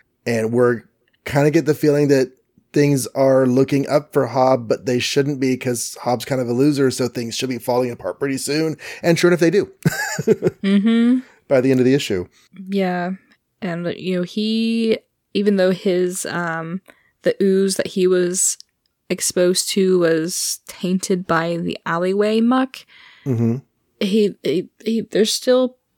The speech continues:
Speaker 2: potential there for him to be used at some point. I mean, he, I don't think he's safe. Remember when he was locked into that room and, uh, shown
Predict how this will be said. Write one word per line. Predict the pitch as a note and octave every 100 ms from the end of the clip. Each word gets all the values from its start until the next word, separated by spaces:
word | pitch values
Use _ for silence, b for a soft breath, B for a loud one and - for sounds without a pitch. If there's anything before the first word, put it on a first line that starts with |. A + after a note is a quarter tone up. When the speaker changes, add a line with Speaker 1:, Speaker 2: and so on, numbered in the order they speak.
| -
Speaker 2:
potential | A#3 A#3 - B3 - G#3+
there | G3+ F#3+
for | F#3+ F#3+
him | F#3 G3 F#3+
to | F#3+
be | F#3 F3+ -
used | F#3+ F3+ F3 F3 - - _ _ _ _
at | - -
some | - D#3+ E3
point. | - D#3 D#3
I | D#3+
mean, | E3 E3+
he, |
I | - F3+
don't | F#3+ G3+
think | F#3+ -
he's | F3+ -
safe. | - F3 D#3 E3+ F3
Remember | E3+ F3 F3
when | E3+ E3+ E3+ B B B B
he | - F#3
was | F3+ F#3
locked | E3+ E3+ -
into | F3+ -
that | F3 E3 -
room | F3+ F3 F3 E3+ E3+
and, | D#3+ D#3+ E3 E3+ _ _ _ -
uh, | F#3 F#3+ G3
shown | - F3+ E3+ E3+ E3